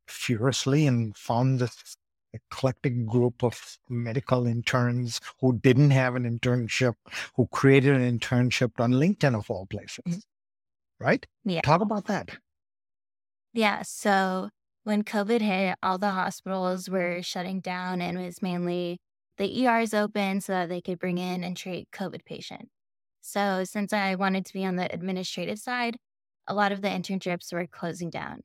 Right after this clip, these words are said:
Speaker 2: So I didn't wanna be sitting at home doing nothing. So I decided to go on LinkedIn and use my network to see what was out there. I had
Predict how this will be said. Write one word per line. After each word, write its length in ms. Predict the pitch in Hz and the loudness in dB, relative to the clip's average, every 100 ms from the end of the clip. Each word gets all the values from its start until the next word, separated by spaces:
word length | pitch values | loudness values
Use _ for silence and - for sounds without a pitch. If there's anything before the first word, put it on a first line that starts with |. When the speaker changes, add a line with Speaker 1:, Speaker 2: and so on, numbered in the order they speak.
| - | -20
Speaker 2:
So 640 | - 190 180 180 175 180 - _ _ _ _ _ _ | -6 0 2 2 0 -2 -8 _ _ _ _ _ _
I 100 | 208 | -4
didn't 160 | 220 214 | 0 2
wanna 180 | 214 214 | 2 0
be 220 | 202 196 | 0 -2
sitting 320 | 180 185 190 | -2 -2 0
at 140 | 180 170 | 0 -2
home 440 | 180 175 170 180 | -6 -6 -6 -6
doing 300 | 175 180 175 | -4 -4 -2
nothing. 480 | 170 165 175 180 233 | -4 -4 -6 -4 -4
So 180 | - 240 | -4 -2
I 320 | 185 190 185 | -2 -2 -4
decided 440 | 180 190 185 185 | -6 -4 -4 -6
to 80 | - | -6
go 80 | 185 | -2
on 180 | 190 185 | -2 -2
LinkedIn 520 | 175 175 185 185 208 _ _ _ _ - | -4 -6 -4 -4 -6 _ _ _ _ -6
and 440 | 180 175 175 165 185 | -4 -2 -2 -2 -2
use 180 | 214 220 | -2 2
my 140 | 233 | 2
network 420 | 202 190 190 180 | 2 0 -2 -8
to 100 | - | -12
see 180 | 185 190 | -8 -4
what 100 | 180 | -2
was 120 | 180 | -4
out 200 | - - - | -6 -8 -8
there. 200 | - 247 | -8 -6
I 60 | 190 | -4
had 540 | 185 180 180 180 180 | -4 -2 0 -2 -4